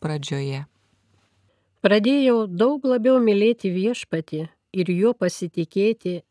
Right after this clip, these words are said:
Speaker 2: tada, kai jį išvydau. Kaip nutinka ir tuomet, kai su kuo nors nuolatos bendraujama. Mačiau, kad jis Dievas, bet kartu ir žmogus, kurio nestebina ir negąsdina žmonių silpnumai.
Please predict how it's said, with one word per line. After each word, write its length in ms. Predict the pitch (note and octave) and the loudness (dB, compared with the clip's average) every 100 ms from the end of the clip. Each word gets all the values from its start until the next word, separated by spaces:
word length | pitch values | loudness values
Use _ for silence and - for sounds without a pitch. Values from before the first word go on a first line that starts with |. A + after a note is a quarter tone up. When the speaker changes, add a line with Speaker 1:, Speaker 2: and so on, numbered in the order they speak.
| _ | _
Speaker 2:
tada, 300 | - F3 G3 | -4 -2 -2
kai 180 | C#4 F3 | -4 -4
jį 220 | E3 F3 E3+ | -2 -2 -4
išvydau. 560 | - D3+ F3+ A3+ F3+ D3 G2+ - _ _ _ _ _ _ | -6 -8 -6 -6 -6 -6 -10 -18 _ _ _ _ _ _
Kaip 180 | C4 C4+ | 0 2
nutinka 480 | C4+ C4+ D4+ D4 A#3+ | 0 2 0 4 4
ir 140 | G#3+ | 2
tuomet, 480 | - G#3+ G#3 A#3+ - - | 0 0 0 -2 -6 -12
kai 160 | - G3 | -2 -2
su 180 | - A3 | -2 -4
kuo 120 | G#3+ | 0
nors 320 | A#3+ C4 - A#3 | 0 0 -2 0
nuolatos 680 | B3+ C#4 C#4+ F#3 G3 - - | 2 2 0 0 -2 -4 -6
bendraujama. 880 | A3+ A3 F#3 F3 D#3+ D#3 D3+ D#3 D#3 - _ _ _ _ _ _ _ _ _ _ | -4 -2 -2 -2 -2 -4 -4 -6 -10 -16 _ _ _ _ _ _ _ _ _ _
Mačiau, 480 | F3+ F#3 F3 B3+ C4+ | -2 0 0 0 -2
kad 260 | - F3+ E3+ | -2 -4 -4
jis 500 | D#3+ B3+ C4+ - - | -4 -4 -6 -12 -14
Dievas, 840 | E3+ F3 C4 B3+ D3+ C#3+ - - - _ _ - | -8 -4 -2 -2 -2 -6 -12 -20 -20 _ _ -4
bet 280 | D#3 E3+ - | -2 -2 0
kartu 400 | D3+ D3 - B3+ | -2 -2 -2 -2
ir 120 | C4+ C4 | 0 -2
žmogus, 720 | C#4 C#4 C4+ C#3 - - - _ _ _ _ _ _ - | 0 0 0 -4 -6 -14 -18 _ _ _ _ _ _ 2
kurio 240 | F#3 F#3+ | 6 6
nestebina 720 | G3+ G3+ - D4+ D4 G#3+ F#3 F3+ | 6 4 2 0 2 4 4 4
ir 140 | F3 | 4
negąsdina 800 | F3+ F3 G3+ B3+ G#3+ E3+ E3 D#3+ | 4 4 2 2 0 0 2 2
žmonių 440 | D#3 F3 F3 G3 B3 | 2 2 4 2 0
silpnumai. 800 | - E3+ E3 F3+ G3 F#3+ D#3+ | -2 -4 0 0 2 2 0